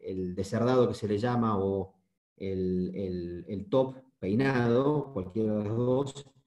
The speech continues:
Nosotros vamos al mercado, a todos estos clientes que, que, que, que conocemos y que ya tenemos por la lana y por otras fibras,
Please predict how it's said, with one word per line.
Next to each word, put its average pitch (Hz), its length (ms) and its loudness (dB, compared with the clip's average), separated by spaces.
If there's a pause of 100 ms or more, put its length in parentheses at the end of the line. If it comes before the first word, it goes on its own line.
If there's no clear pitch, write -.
(960)
Nosotros 127 380 2
vamos 135 260 4
al 139 120 2
mercado, 151 680 4
a 98 140 -2
todos 127 280 4
estos 117 240 -2
clientes 127 600 0
que, 92 760 -4
que, 104 180 -8
que, - 160 -18
que 107 140 -14
conocemos 113 640 4
y 98 60 -4
que 92 100 -2
ya 104 180 2
tenemos 107 280 0
por 98 140 -4
la 95 120 0
lana 123 320 2
y 101 40 0
por 101 140 0
otras 123 220 -2
fibras, 170 420 -2